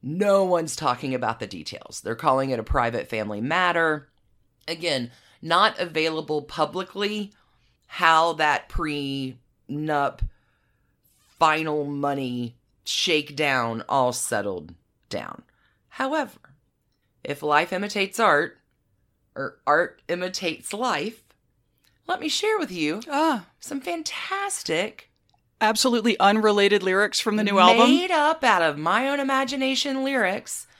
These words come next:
Speaker 2: Not about
Speaker 1: from
Speaker 2: anything?
Speaker 1: the Chick's new album, Gaslighter.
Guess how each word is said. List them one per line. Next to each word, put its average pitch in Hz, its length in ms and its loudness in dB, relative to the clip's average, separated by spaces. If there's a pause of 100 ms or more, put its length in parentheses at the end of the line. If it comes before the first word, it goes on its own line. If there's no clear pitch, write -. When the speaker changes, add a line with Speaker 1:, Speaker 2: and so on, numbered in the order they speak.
Speaker 2:
Not 202 240 6
about 208 240 10
Speaker 1:
from 208 100 4
Speaker 2:
anything? 247 340 2
Speaker 1:
the 226 80 -2
Chick's - 320 -2
new 240 120 -4
album, 196 340 -4
Gaslighter. - 600 -12